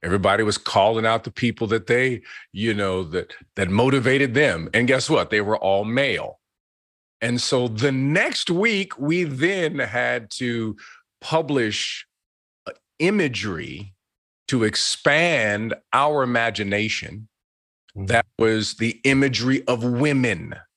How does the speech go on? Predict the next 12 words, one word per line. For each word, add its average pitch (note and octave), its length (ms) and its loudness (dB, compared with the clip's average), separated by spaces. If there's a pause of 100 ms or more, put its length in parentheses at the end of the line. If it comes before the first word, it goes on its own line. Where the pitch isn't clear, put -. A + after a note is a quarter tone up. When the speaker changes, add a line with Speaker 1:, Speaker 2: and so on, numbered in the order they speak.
(800)
Speaker 1:
uh, - 280 -8 (100)
that, A2+ 300 0
who C3 180 2
were A2+ 240 2
a G#2 60 -4
part - 420 -4 (160)
of F#2 360 -2
the G#2 140 2
movement, G2+ 600 -2 (720)
present D#3+ 520 0 (300)
and D3+ 320 0
historical. C#3+ 1300 -2